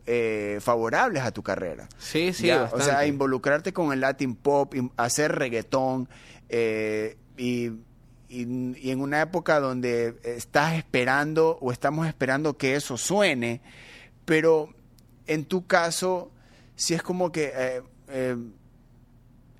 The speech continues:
Speaker 1: hay ese punto que, diferenciador, y era lo que, con lo que, eh, abro el podcast, de encontrar ese punto diferenciador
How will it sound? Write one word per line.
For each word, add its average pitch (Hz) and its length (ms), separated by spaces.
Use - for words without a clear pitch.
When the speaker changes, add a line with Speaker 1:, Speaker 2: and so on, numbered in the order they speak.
Speaker 1:
hay 151 200
ese 175 220
punto 160 580
que, 139 160
diferenciador, 127 880
y 139 60
era 143 140
lo 139 180
que, 110 240
con 117 160
lo 117 120
que, 113 320
eh, 110 180
abro 123 300
el 123 100
podcast, 131 440
de 113 260
encontrar 117 400
ese 156 160
punto 143 280
diferenciador 127 800